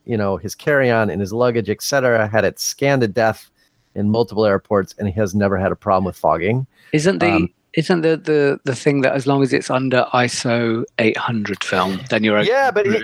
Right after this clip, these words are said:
Speaker 2: it?
Speaker 1: but he even kinda, he even kinda said, "Yeah, whatever. I've had all sorts of stuff, like, co-, go through. I've never had a problem." And it, yes, I've heard the same thing.
Speaker 2: Yeah.
Speaker 1: And one, one of the tricks I've always used is I've saved my, uh, Delta thirty-two hundred boxes and put film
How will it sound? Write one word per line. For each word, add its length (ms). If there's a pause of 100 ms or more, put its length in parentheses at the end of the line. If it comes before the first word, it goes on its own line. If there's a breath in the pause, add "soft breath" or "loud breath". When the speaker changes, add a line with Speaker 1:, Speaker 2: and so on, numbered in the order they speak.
(100)
Speaker 2:
it? 160
Speaker 1:
but 120
he 100
even 180
kinda, 340
he 140
even 120
kinda 220
said, 440
"Yeah, 520
whatever. 420
I've 140
had 120
all 140
sorts 240
of 120
stuff, 340
like, 320
co-, 260 (140)
go 180
through. 200
I've 100
never 180
had 140
a 20
problem." 320
And 180
it, 200
yes, 260
I've 160
heard 160
the 60
same 240
thing. 320 (100)
Speaker 2:
Yeah. 300
Speaker 1:
And 180
one, 220
one 240
of 40
the 100
tricks 380
I've 300 (140)
always 340
used 240
is 140
I've 280
saved 480
my, 320
uh, 280 (100)
Delta 380
thirty-two 520
hundred 320
boxes 480
and 200
put 200
film 460